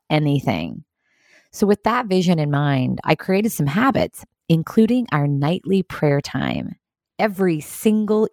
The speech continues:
evening when she was at my house, we would pray together before she went to bed. It was sacred time for her to share anything on her heart, and it helped to establish the strong connection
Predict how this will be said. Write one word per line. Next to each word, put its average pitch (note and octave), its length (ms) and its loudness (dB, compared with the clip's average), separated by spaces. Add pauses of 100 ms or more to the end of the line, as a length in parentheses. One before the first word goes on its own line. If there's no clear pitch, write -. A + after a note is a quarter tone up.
evening E3+ 500 0
when C#3+ 140 2
she G#3+ 280 0
was G3+ 180 2
at - 140 -2
my E3 120 0
house, - 520 -6 (560)
we G3 80 2
would G3+ 120 4
pray G3+ 220 -2
together E3+ 380 0
before D3+ 320 2
she - 200 -4
went D3 260 -2
to - 60 -6
bed. C#3 360 0 (440)
It G#3+ 140 2
was G3 100 0
sacred A3 540 0
time E3 480 -2 (140)
for F3 120 0
her A3 280 0
to - 160 -2
share D3 380 0 (180)
anything B3 720 0
on F3 220 2
her D#3+ 200 0
heart, - 560 -2 (640)
and A3 140 4
it A3+ 100 4
helped - 440 -4
to G3 160 4
establish - 800 -4
the D#3 40 0
strong C#3+ 380 0
connection - 640 -4